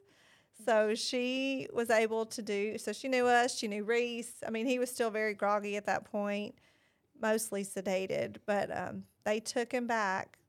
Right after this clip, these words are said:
They took him from us at seven twenty-five that next day, that, that Tuesday. And, um, they opened him up at eight forty-five.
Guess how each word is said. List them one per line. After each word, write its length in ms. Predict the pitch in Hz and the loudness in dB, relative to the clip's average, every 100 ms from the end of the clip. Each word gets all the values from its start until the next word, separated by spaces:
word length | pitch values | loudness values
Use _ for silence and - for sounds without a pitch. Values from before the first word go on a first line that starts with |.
| _ - | _ 0
They 120 | 220 | 0
took 240 | 214 277 269 | 2 -2 0
him 160 | 254 | -4
from 300 | 220 247 233 - | 0 2 2 0
us 520 | 208 190 180 175 - - | 0 0 -4 -8 -8 -4
at 180 | 190 - | -4 -4
seven 480 | 208 190 196 202 | -4 -4 -4 -8
twenty-five 800 | 196 - 202 208 196 165 156 175 | -10 -10 -8 -8 -6 -4 -4 -6
that 160 | 202 - | -8 -6
next 320 | 196 - - | -8 -10 -10
day, 400 | - - - - - | -8 -8 -10 -12 -6
that, 240 | 214 - - | -6 -4 -6
that 200 | - - _ - | -8 -10 _ -10
Tuesday. 540 | - 190 - - - _ _ _ _ _ _ _ _ _ - | -8 -8 -10 -10 -10 _ _ _ _ _ _ _ _ _ -6
And, 500 | 214 202 196 196 190 - | -4 -2 -2 -4 -6 -10
um, 380 | 196 185 196 196 - 247 _ - | -10 -8 -10 -14 -18 -20 _ -8
they 300 | 196 202 196 - | -6 -4 -6 -4
opened 340 | 214 233 233 | -4 -2 -2
him 140 | 226 | 0
up 340 | 208 202 - - 190 | 0 0 -2 -6 -2
at 100 | 196 | 0
eight 240 | 196 190 | 0 -4
forty-five. 680 | - 196 190 - - 85 | -8 -6 -6 -4 -4 -4